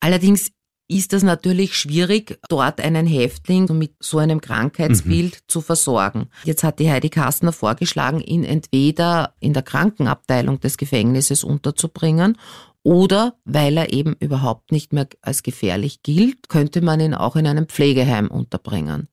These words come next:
Speaker 1: Man darf sich das Leben dann nicht so vorstellen, dass er jetzt, wie manche Medien berichten, immer wieder, also dass er dann irgendwie lustig durch Krems geht vielleicht und, und dort Kaffee trinkt. Er wurde ja angeblich sogar schon dabei gesichtet, also das wäre ihm ja gar nicht möglich.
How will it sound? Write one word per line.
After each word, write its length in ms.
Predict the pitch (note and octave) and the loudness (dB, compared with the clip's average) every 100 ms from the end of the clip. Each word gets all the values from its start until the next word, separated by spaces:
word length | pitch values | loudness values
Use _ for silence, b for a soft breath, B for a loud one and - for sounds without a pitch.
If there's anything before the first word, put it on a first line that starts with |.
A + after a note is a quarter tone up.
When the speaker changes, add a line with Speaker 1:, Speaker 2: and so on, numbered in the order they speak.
| - | -4
Speaker 1:
Man 160 | D#3 | -2
darf 160 | C3+ C3+ | -2 -6
sich 160 | - D3 | -8 -6
das 180 | D#3 | -6
Leben 260 | A#2+ A2+ D3+ | -4 -2 -2
dann 160 | D3 C#3+ | -2 -2
nicht 200 | C#3+ - | -4 -8
so 100 | D3 | -10
vorstellen, 460 | - D#2 - D3+ | -6 -6 -6 -6
dass 160 | C#3+ D3 | -6 -4
er 60 | |
jetzt, 320 | D3 C#3+ - D3 | -4 -4 -4 0
wie 100 | D3+ | 2
manche 760 | A2+ B2+ - C#3 C#3 C3+ D3+ - | 2 0 -2 -2 0 -2 -6 -4
Medien 540 | C#3+ C3 C3 C3+ C#3 | 0 2 2 0 0
berichten, 480 | D#3 D3+ D3+ - D#3+ | -4 -4 -6 -4 -2
immer 340 | A2 D#3 D#3 | 0 2 2
wieder, 280 | D3+ D3+ E3 | 0 0 2
also 200 | C#3+ C#3+ | 0 -2
dass 220 | C#3+ C#3 | -4 -4
er 80 | D3 | -4
dann 300 | - C3+ C#3+ | -4 -4 -4
irgendwie 340 | - D3 C#3+ D3 | -6 -6 -4 -6
lustig 460 | C#3+ D3+ - C#3+ _ | -4 -6 -6 -8 _
durch 280 | D3 C#3 - | -2 -2 -6
Krems 480 | - B2 C3 F3+ - | -4 0 2 2 0
geht 260 | D3 D#3 D#3+ | 0 0 0
vielleicht 580 | - D3+ C#3 D3+ - B2+ | -2 0 0 0 -4 -4
und, 200 | C3 - - | -4 -6 -8
und 220 | C#3 - | -6 -4
dort 180 | B2 - | -4 -4
Kaffee 360 | C#3+ - C#3 | -6 -2 -2
trinkt. 360 | D3 E3 D#3+ B B B B | -2 -2 -2 B B B B
Er 100 | C#3+ | -2
wurde 200 | D3 D3 | 0 2
ja 100 | F#2 | 2
angeblich 420 | A#2 C3+ C3+ C#3+ | 2 0 -2 -2
sogar 240 | C3 G2+ | -2 -2
schon 140 | C#3 C#3+ | 0 -2
dabei 240 | C#3+ F#2+ | -2 -2
gesichtet, 520 | A#2+ C3+ D3+ C#3 D3 | -2 -2 -2 0 0
also 200 | C3 C3+ | 0 0
das 180 | C3 B2+ | -2 -2
wäre 220 | A2+ A2 | -2 0
ihm 100 | C3 | 0
ja 120 | C3 A#2 | 0 0
gar 140 | E2 | -2
nicht 240 | G2+ - | -2 -4
möglich. 420 | F2 D#2 - - | -6 -6 -8 -18